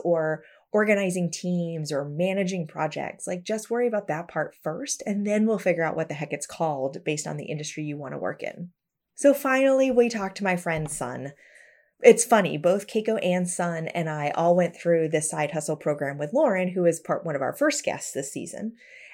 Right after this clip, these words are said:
And we all took away something very different from that experience. And that's what I love about programs like that and working with coaches, is that it's not about a defined, "Oh, this must be what I'm trying to do."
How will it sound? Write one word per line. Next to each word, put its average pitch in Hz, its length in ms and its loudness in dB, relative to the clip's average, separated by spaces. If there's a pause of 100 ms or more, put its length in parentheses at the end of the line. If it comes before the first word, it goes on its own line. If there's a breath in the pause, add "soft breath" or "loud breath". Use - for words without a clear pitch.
(120)
And 185 520 4 (160)
we 220 140 4
all 226 280 8
took 254 220 0
away 214 180 4
something 190 340 0
very 175 300 4
different 156 380 -4
from 156 140 -8
that 147 100 -6
experience. 143 520 -6
And 180 80 0
that's 180 140 -4
what 233 120 0
I - 20 0
love 180 480 -4
about 165 320 -2
programs 156 560 -6
like 147 180 -6
that 147 240 -6
and 151 160 -10 (140)
working 180 340 -2
with 165 180 -2
coaches, 165 600 -2
is 175 100 -6
that 156 240 -2 (380 loud breath)
it's 220 240 6
not 202 320 -2
about 196 480 -2
a 170 300 -2
defined, 170 680 -6
"Oh, 180 80 0
this 170 260 -2
must 175 300 -4
be 165 160 -2
what 156 220 -2
I'm 156 160 -6
trying 156 300 -6
to 156 100 -10
do." 175 400 -6